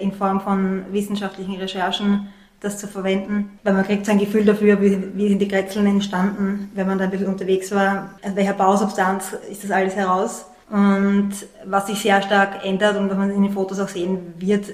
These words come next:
sind die Erdgeschossnutzungen. Also das, da ist ein Lokal drinnen oder ein Arzt drinnen, der, der ist in zehn Jahren vermutlich nicht mehr drinnen. Und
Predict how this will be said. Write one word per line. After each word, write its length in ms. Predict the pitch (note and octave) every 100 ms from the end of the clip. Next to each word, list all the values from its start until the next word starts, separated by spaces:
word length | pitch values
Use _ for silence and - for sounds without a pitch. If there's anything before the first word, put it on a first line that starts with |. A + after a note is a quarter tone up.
| -
sind 280 | - - F#3
die 20 |
Erdgeschossnutzungen. 1400 | F3 F3 G#3 G3+ F#3+ F#3+ - G3 F#3+ F#3+ F#3+ F#3 F#3+ G3+ G3 - - _
Also 220 | F3 F#3
das, 240 | F#3+ F#3 - - -
da 100 | F#3
ist 100 | -
ein 140 | F3+
Lokal 300 | F#3 F#3+ F3+
drinnen 340 | F#3+ F#3+ F#3+
oder 160 | F#3+ F3+
ein 80 | F3
Arzt 340 | D#3+ E3+ - - -
drinnen, 420 | F#3 F#3 F#3+ F#3 - - -
der, 280 | F3+ F3+ F3+
der 240 | - F3+
ist 180 | F3+ F3+
in 160 | F#3+ F#3+
zehn 200 | F3 F3
Jahren 280 | F3+ F#3 F#3
vermutlich 380 | F#3 F#3 F3+
nicht 160 | F#3+ F#3
mehr 100 | F#3
drinnen. 460 | F3 F3+ F#3+ G3+ - - _ _
Und 480 | F#3+ F#3 F#3 F#3 F3+